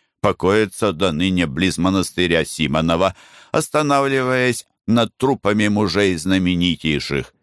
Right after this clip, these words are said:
великий князь платил им дань слезами умиления и хвалою. Наконец, окружённый воеводами, торжественно благодарил их за оказанное мужество, обещая наградить каждого по достоинству,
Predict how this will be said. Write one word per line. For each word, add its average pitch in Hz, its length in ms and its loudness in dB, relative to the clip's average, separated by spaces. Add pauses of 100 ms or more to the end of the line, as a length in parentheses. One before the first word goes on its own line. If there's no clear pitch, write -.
(160)
великий 147 520 0
князь 127 360 -2
платил 113 680 0
им 104 300 0
дань 98 240 2
слезами 82 720 0
умиления 80 1040 0
и 90 100 0
хвалою. 76 800 0 (460)
Наконец, 107 680 0 (160)
окружённый 107 880 0
воеводами, 82 880 0 (360)
торжественно 92 760 0
благодарил 87 720 0
их 92 120 0
за 82 180 0
оказанное 76 680 -2
мужество, 90 720 0 (240)
обещая 95 680 2
наградить 87 580 -2
каждого 87 520 0
по 82 160 -4
достоинству, 69 960 -4